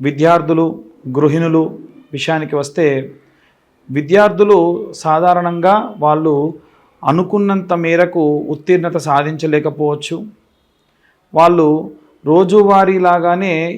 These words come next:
ఎప్పుడూ ఉల్లాసంగా, ఉత్సాహంగా ఉన్నా అనుకున్నంత వరకు, అంటే ఎక్స్‌పెక్ట్ చేసినంత రిజల్ట్ రాకపోవచ్చు. ఇక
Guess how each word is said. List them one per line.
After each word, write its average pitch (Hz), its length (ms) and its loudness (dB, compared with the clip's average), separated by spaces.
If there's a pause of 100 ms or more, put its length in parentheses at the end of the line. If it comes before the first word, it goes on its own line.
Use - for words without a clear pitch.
ఎప్పుడూ 170 380 0
ఉల్లాసంగా, 165 720 0
ఉత్సాహంగా 160 640 -2
ఉన్నా 160 340 0 (640)
అనుకున్నంత 185 760 0
వరకు, 156 420 0
అంటే 156 220 -2 (300)
ఎక్స్‌పెక్ట్ 202 520 -6
చేసినంత 170 560 -2
రిజల్ట్ 160 360 2
రాకపోవచ్చు. 147 720 -2 (1300)
ఇక 170 160 -2